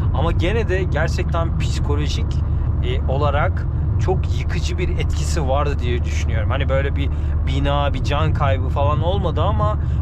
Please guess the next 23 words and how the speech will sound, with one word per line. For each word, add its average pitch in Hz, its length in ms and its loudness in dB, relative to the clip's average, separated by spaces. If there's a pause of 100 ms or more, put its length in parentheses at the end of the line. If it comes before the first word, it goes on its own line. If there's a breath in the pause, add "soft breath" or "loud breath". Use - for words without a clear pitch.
(140)
psikolojik - 540 0
olarak 147 400 0
gerçekten 143 540 0
insanları 139 640 0
inanılmaz 143 680 0
derecede 123 300 0
yıprattı 143 800 0 (420 loud breath)
ve 135 100 0
inanılmaz 147 680 0
derecede - 480 2
böyle 131 280 -2
bir 131 60 -2
yıkıma 147 380 -2
uğrattı 127 460 0
diye - 160 0
düşünüyorum. - 600 0 (340 loud breath)
Çünkü 143 280 0
hem 143 240 0 (460 loud breath)
yani 147 220 0
kendi 143 320 -2
çevremde 190 640 0
hem 185 240 2
eşim 185 380 0